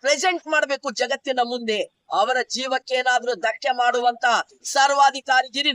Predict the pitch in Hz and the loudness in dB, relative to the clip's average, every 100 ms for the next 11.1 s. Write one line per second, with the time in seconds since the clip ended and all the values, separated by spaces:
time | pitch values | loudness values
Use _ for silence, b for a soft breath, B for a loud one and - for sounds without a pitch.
0 | 208 294 339 339 320 285 208 _ - 208 | 2 2 2 4 4 4 0 _ -10 -6
1 | 254 240 220 233 262 254 233 226 190 226 | -6 -4 -2 -2 -2 -6 -8 -6 -2 -2
2 | 226 214 202 190 196 196 202 214 - 285 | 0 -4 -4 -10 -8 -4 -4 -4 0 2
3 | 269 185 - _ _ _ - 262 285 262 | 4 2 -4 _ _ _ -10 -8 -8 -8
4 | - 226 226 214 - 208 - 359 370 - | -2 -2 -2 -6 -8 -4 2 4 4 0
5 | _ _ 214 240 226 220 - 254 - 226 | _ _ 0 0 -2 -6 -4 -8 -6 -6
6 | 214 214 208 214 214 190 196 226 294 339 | -4 -4 -4 -4 -4 -6 -6 -6 -2 4
7 | 330 240 _ _ - 254 - 330 320 311 | 4 2 _ _ -4 -4 -2 0 2 4
8 | 233 - _ - 247 254 - 247 294 294 | 2 0 _ -10 -4 -4 -2 -2 -2 -2
9 | 247 262 - 269 254 247 240 262 254 240 | -4 -6 -4 -2 -2 -4 -4 -4 -4 -4
10 | 226 214 208 247 254 262 240 226 214 214 | -4 -4 -2 -2 0 0 -2 -2 -2 -2